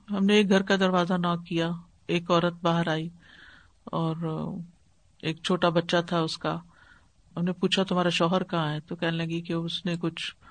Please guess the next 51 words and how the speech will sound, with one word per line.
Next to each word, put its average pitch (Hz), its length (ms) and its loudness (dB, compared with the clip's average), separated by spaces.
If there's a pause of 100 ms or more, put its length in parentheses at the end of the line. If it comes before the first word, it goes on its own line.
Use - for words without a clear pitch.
(720)
کام 170 220 8
خراب 165 380 8
کیا 170 160 8
تھا 170 140 4
تو 170 140 2
وہ 175 80 8
جیل 165 300 8
میں 156 140 2
ہے 165 120 2
کافی 147 320 2
عرصے - 260 -2
سے، - 180 -6 (280)
تو 175 240 -4
میں 160 220 4
اکیلی 170 360 6
ہی 170 140 8
رہتی 151 320 2
ہوں۔ - 120 -4 (1000)
کہا 190 100 10
کہ 180 100 6
تمہارے 180 360 8
اوپر 180 160 6
خرچ 190 320 6
کون 175 240 6
کرتا 170 260 2
ہے؟ 180 60 2
بس 208 200 4
اللہ 208 180 8
ہی 220 200 10
ہے 190 120 10
جو 185 160 6
کچھ 185 280 2
کوئی 185 180 4
مدد 170 280 6
کر 170 120 6 (120)
دے، 165 80 6
ورنہ 165 280 2
میرے 160 220 2
پاس، 160 400 0
آ، 175 40 0 (840)
کوئی 190 180 10
کمانے 170 360 10
والا 160 300 8
نہیں 151 280 2
ہے 156 60 2
اور - 140 2
کوئی 170 280 4
میرا 156 240 4
مددگار 147 580 4
نہیں 151 260 2
ہے 165 60 -2